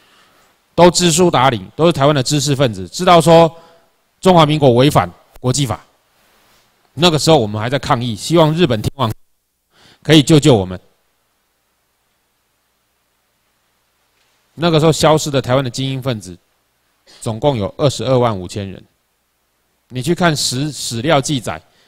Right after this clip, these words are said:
因讲几千个、几百个，嘿，他越讲得很少。蔡裁员蔡老师，他是亲身经历的。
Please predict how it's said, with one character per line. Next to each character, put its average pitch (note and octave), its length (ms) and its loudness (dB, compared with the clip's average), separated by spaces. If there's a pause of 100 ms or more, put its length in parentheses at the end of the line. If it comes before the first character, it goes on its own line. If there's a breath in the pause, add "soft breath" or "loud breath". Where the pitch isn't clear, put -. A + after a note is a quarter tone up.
(120)
因 C3+ 160 -12
讲 D#3+ 200 -4
几 E3 140 -4
千 B2+ 160 -6
个、 G2+ 140 -10
几 A#2 160 -8
百 F2+ 340 -2
个， F#2 60 -20
嘿， F2 180 -20
他 C#3+ 120 -10
越 D3 140 -6
讲 G2+ 160 -10
得 F#2+ 60 -12
很 G2+ 140 -12
少。 - 220 -10 (1900)
蔡 G3 220 0
裁 C#3 220 -2
员 B2 200 -4
蔡 D3+ 160 -6
老 F#2 160 -2
师， G#2+ 240 -12
他 C3 160 -10
是 B2+ 100 -8
亲 A#2+ 280 -10
身 A#2 180 -8
经 A2 220 -12
历 G2 160 -10
的。 - 100 -20